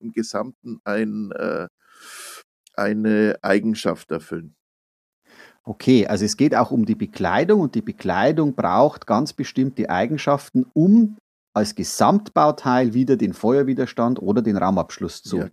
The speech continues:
Speaker 1: genau.
Speaker 2: erzielen. Also die einzelnen Schichten in Summe führen zu einem vernünftigen brandschutztechnischen und natürlich auch akustischen Ergebnis. Vielleicht kannst du dieses Thema Schutzschirm oder Schutzbekleidung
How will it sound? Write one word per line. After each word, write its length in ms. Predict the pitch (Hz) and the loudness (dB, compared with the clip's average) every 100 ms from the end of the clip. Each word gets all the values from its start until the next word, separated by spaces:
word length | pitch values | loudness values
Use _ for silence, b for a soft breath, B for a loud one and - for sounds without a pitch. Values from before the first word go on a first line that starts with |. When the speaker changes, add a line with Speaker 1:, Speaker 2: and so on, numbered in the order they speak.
| _ | _
Speaker 1:
genau. 160 | - 87 | -20 -10
Speaker 2:
erzielen. 420 | - - - 87 | -8 -6 -4 -6
Also 180 | - 107 | -4 -4
die 100 | 101 | -4
einzelnen 460 | - 170 214 165 147 | 0 2 0 -2 -2
Schichten 420 | - 160 - 123 | 0 -2 -2 0
in 200 | 127 104 | 2 2
Summe 520 | 107 156 202 254 247 226 B B B _ | 2 4 6 6 4 0 B B B _
führen 480 | - 151 160 165 - | 2 4 6 4 0
zu 180 | 143 | 2
einem 80 | 123 | 2
vernünftigen 640 | 107 110 123 156 - 135 113 | 4 6 6 4 0 0 2
brandschutztechnischen 920 | 107 120 120 - 127 117 127 113 123 | 4 4 0 0 0 2 2 2 2
und 220 | - 190 220 | 4 4 4
natürlich 560 | 131 - 131 123 - | 0 0 0 0 0
auch 340 | 92 98 - - b b b b | 0 0 0 -12 b b b b
akustischen 880 | - 107 - 131 - 117 - 95 - | -2 0 0 -2 2 0 2 -2 -2
Ergebnis. 680 | 107 107 110 95 87 - - b b b b _ | -2 2 2 2 -4 -6 -12 b b b b _
Vielleicht 540 | 120 113 160 - - - | 0 2 2 -2 -12 -14
kannst 320 | - 139 - | -2 -2 0
du 40 | 175 | -2
dieses 200 | 143 - | -2 -2
Thema 300 | - 147 131 | 0 4 2
Schutzschirm 640 | - 208 208 - 165 165 143 | 4 2 2 0 4 4 4
oder 140 | 120 | 0
Schutzbekleidung 1160 | - 208 - 160 135 127 110 131 156 147 143 | 2 0 0 -2 0 2 4 4 4 2 0